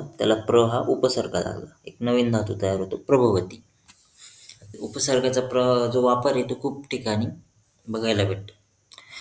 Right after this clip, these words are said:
मग याचा नेमका वापर कशासाठी केला जातो, त्याच्यामुळे धातू किंवा धातूचे अर्थ याच्यावरती वेगवेगळे परिणाम होतात उपसर्गामुळे.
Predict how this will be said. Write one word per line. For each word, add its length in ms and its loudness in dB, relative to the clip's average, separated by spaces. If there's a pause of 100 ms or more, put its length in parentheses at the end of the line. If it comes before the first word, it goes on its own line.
(180)
मग 180 -2 (240)
याचा 260 2
नेमका 320 0
वापर 360 4
कशासाठी 380 -2
केला 240 4
जातो, 380 -2 (100)
त्याच्यामुळे 520 0 (720)
धातू 640 -2 (680)
किंवा 260 -2 (800)
धातूचे 420 -2
अर्थ 500 2 (580)
याच्यावरती 460 0
वेगवेगळे 500 2 (260)
परिणाम 340 6
होतात 280 0
उपसर्गामुळे. 680 -2